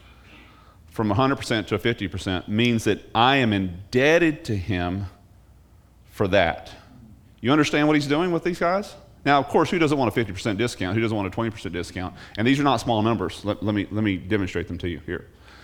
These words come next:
Again, he takes exa-, ex-, he takes advantage of his temporary position and the ways of his culture to set himself up for the future. So again, we're building something here. Just keep that in mind.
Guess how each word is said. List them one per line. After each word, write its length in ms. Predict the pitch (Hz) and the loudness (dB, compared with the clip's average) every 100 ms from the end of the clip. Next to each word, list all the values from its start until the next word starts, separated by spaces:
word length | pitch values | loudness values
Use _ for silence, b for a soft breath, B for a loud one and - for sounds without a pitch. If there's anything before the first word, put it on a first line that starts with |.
| B B B B B - | B B B B B 0
Again, 200 | 120 135 | 4 4
he 80 | 113 | 4
takes 240 | 139 135 | 2 2
exa-, 360 | 117 139 147 113 | 2 4 4 0
ex-, 300 | 113 110 - - | -2 -4 -8 -4
he 160 | 120 110 | -2 2
takes 260 | 143 143 | 2 2
advantage 380 | 107 131 131 120 | 0 2 4 4
of 80 | 101 | 2
his 120 | 95 | 0
temporary 540 | - 156 156 160 175 | 2 2 4 4 4
position 680 | 175 147 110 101 - 98 104 - | 2 2 2 0 0 -4 -4 -4
and 140 | 101 | -2
the 80 | 92 | 0
ways 480 | 95 113 139 160 165 | 4 6 6 4 2
of 60 | |
his 120 | 165 - | -4 -2
culture 460 | - 98 - 101 | -2 0 0 -4
to 180 | - 92 | -4 -4
set 400 | - - 123 131 | -4 4 6 6
himself 480 | 143 135 143 135 131 - | 2 2 2 2 2 2
up 440 | 101 98 113 - | 2 2 -4 -8
for 100 | 104 | -4
the 120 | 95 | -4
future. 440 | - 101 87 - - - _ - - - _ | -2 -2 -2 -6 -16 -20 _ -20 -20 -20 _
So 100 | 92 | -4
again, 160 | 95 95 | 0 2
we're 100 | 110 | 4
building 320 | 147 165 117 | 6 6 4
something 260 | 117 95 92 | 0 -2 0
here. 140 | 92 | 0
Just 160 | 92 - | 0 -2
keep 160 | 117 | 0
that 140 | 131 139 | 0 2
in 80 | |
mind. 260 | 120 90 | 0 -2